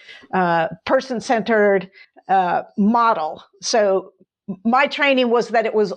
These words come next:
all about the relationship. And then I can add in techniques as I find them useful. But I, that was the foundation for me. And I just, I, in the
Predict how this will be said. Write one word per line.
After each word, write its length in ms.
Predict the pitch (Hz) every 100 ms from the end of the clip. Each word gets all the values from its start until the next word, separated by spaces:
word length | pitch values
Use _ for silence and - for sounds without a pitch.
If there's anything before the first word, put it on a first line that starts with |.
| -
all 320 | 247 247 226
about 300 | 196 196 190
the 100 | 190
relationship. 720 | 170 175 165 - 151 - -
And 140 | 220 247
then 100 | 277
I 100 | 262
can 160 | 269
add 220 | 220 220 208
in 160 | 202
techniques 600 | 190 - 202 202 190 - _ _ _ -
as 220 | 208 190
I 100 | 196
find 260 | 190 196 190
them 120 | 214
useful. 480 | 311 208 - - _ - - -
But 300 | 220 - - -
I, 140 | 233 254
that 220 | 214 311 277
was 140 | 240
the 100 | 233
foundation 720 | 254 233 202 240 269 - 160
for 180 | - 165
me. 220 | 165 156
And 120 | 214
I 80 | 269
just, 340 | 277 330 - -
I, 280 | 247 269 262
in 200 | 254 240
the 160 | 240